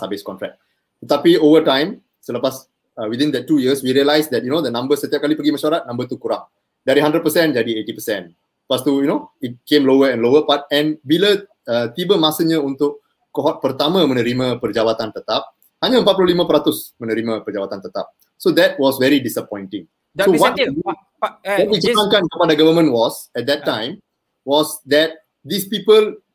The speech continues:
Speaker 1: need to be taken as permanent staff, right?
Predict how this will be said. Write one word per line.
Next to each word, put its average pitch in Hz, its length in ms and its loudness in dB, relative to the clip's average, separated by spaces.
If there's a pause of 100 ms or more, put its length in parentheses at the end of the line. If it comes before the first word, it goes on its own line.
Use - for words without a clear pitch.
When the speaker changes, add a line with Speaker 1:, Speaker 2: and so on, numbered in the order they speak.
(120)
Speaker 1:
need 180 400 -2 (240)
to 139 80 -4
be 127 80 -10
taken 151 480 2
as 117 160 -12
permanent 120 320 -4
staff, 131 160 -6 (480)
right? 160 160 -2